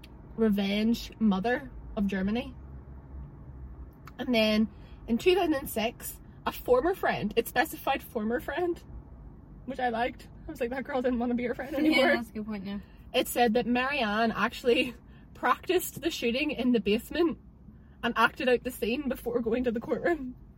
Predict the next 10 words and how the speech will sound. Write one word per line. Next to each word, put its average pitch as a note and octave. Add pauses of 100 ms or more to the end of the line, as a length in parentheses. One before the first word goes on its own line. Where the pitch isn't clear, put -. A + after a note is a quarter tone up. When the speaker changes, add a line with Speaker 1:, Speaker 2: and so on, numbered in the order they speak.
(560)
Speaker 2:
Oh, A3+
you'd A3
have F#3
to, G3+
to F#3+
pull G3
that F#3+
off. G#3 (140)
Speaker 1:
Like, A#3+
she C4+